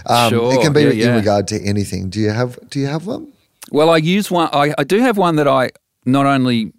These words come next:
Speaker 2: believe, but I of-, often use to shit the guys in my
Speaker 1: Oh, yeah.
Speaker 2: band 'cause I'll say it at certain moments in order to avoid answering a question
Speaker 1: Oh, yeah.
Speaker 2: or whatever. Um, which is, "It's all one thing." That's the, that's the catchphrase in the band. "It's all one thing." So, "Oh, this bloody Scotty, he reckons it's all one thing."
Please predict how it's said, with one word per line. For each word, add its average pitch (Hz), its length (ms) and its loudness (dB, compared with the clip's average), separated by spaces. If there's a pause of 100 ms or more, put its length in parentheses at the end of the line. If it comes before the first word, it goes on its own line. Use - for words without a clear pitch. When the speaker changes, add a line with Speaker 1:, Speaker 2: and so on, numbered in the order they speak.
(280)
Speaker 2:
believe, 113 640 0
but 107 140 0
I 101 160 2
of-, 104 260 -2
often 104 280 -2
use 101 220 0
to 92 120 -4
shit - 300 -4
the 104 80 -4
guys 95 260 -2
in 98 80 0
my 92 140 0
Speaker 1:
Oh, - 20 0
yeah. 90 60 -4
Speaker 2:
band 92 440 -4
'cause 90 140 -6
I'll 90 140 -2
say 92 320 0
it 90 80 0
at 85 160 -6
certain 92 300 -2
moments 90 460 -4
in 95 100 -2
order 92 360 -2
to 90 360 -4 (120)
avoid 95 320 -2
answering 92 520 -2
a 87 60 -6
question 117 440 -4
Speaker 1:
Oh, - 20 0
yeah. 92 60 -2
Speaker 2:
or 95 40 -4
whatever. 92 280 -4 (920)
Um, 110 300 0
which 131 260 -2
is, 117 160 0
"It's 120 200 -2
all 113 180 2
one 104 220 0
thing." 107 320 -2
That's 113 260 -2
the, 101 180 0
that's 107 260 -4
the 104 100 -4
catchphrase 104 680 -2
in 98 80 0
the 92 60 -2
band. 95 320 -2
"It's - 160 -6
all 98 120 -2
one 92 200 -4
thing." 90 260 -6
So, 117 180 0
"Oh, 117 160 2
this 123 160 2
bloody 120 280 0
Scotty, 107 400 0
he 113 100 0
reckons 107 300 0
it's 98 100 -6
all 101 160 0
one 98 220 -2
thing." 92 300 -6